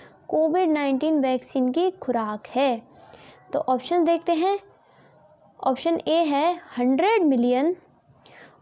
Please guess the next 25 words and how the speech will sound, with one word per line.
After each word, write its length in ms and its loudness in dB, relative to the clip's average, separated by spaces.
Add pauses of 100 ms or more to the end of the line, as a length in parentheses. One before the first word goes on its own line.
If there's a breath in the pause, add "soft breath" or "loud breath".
ऑप्शन 380 0
बी 200 4
है 220 0
टू 240 -2
हंड्रेड 460 2
मिलियन, 500 2 (400 soft breath)
ऑप्शन 320 -2
सी 180 -4
है 260 2
थ्री 300 -2
हंड्रेड 420 0
मिलियन 460 0 (340 loud breath)
and 140 -2
ऑप्शन 400 0
डी 240 2
है 360 0 (360)
फा-, 460 -2
वन 180 0
फ़ाइव 320 -4
ज़ीरो 260 0
मिलियन 480 -2
यानी 260 -2
डेढ़ 260 0
सौ 140 -4
मिलियन। 320 -4